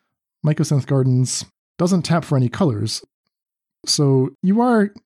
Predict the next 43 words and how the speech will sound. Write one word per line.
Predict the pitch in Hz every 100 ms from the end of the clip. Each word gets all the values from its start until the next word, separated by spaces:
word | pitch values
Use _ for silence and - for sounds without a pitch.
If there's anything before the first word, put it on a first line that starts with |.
| -
gonna | 190 185
have | 156 -
to, | 151
like, | 123 160
remove | 139 139 147 143
some | - 135
colored | 127 147 139 131
sources | - 135 131 135 135 127 - -
for | - 123 117 113 110 127 -
colorless | 113 113 123
sources, | - 139 - 139 120 -
and | 131 120 113
that | 139 139
does | 175 185
make | 170 160
it |
a | 147
little | 135 151 180 180 165
bit | 160
harder | 143 143 143 143 143 143 _ _ _ _ _ _ _ -
to | 143
fit | - 151
in | 139 131 127 135
all | - 123 123
of |
your | 117 123
Dryads, | 123 156 202 131 110 110 - -
your | 131 113
Dryad | 127 127
of |
the | 127
Elysian | 123 127 127
Groves, | 113 151 147 110
because | 113 117 107
those | 117 117 113
in | 135 107
turn | 131 123 113
require | 117 - 117
you | 113
to | 113
play | - 117 113 117 135 - 170 156
a | 143
Valakut. | 113 160 156 160 156 156